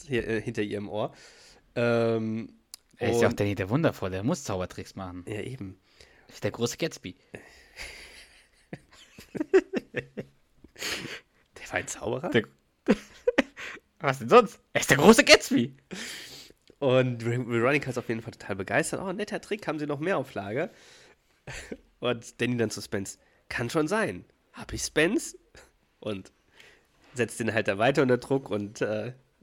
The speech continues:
Speaker 1: macht halt ein, ja, eine ziemlich direkte Anspielung. Und Spence greift dann halt wieder zum Bügeleisen und bügelt Dannys Wäsche weiter.
Speaker 2: Ich mein, ich glaub nicht, dass Danny wirklich was mit Veronica tun würde.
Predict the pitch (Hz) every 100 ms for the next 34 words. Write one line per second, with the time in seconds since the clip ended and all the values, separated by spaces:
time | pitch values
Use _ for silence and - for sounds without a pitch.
0 | - 113 - 101 110 104 - - 117 104
1 | 113 - 139 131 123 120 123 120 147 -
2 | 135 131 131 131 - - - _ 110 107
3 | - 107 104 - - _ _ _ - 107
4 | 104 104 101 98 95 - 90 95 92 90
5 | 92 98 92 92 - _ _ _ _ -
6 | 107 107 101 92 101 - - - 90 -
7 | - _ _ - - 120 113 - _ _
8 | _ _ _ 127 - 131 131 135 131 131
9 | 104 - 110 104 104 - 104 101 95 98
10 | 98 101 101 101 92 - 113 113 92 90
11 | 90 92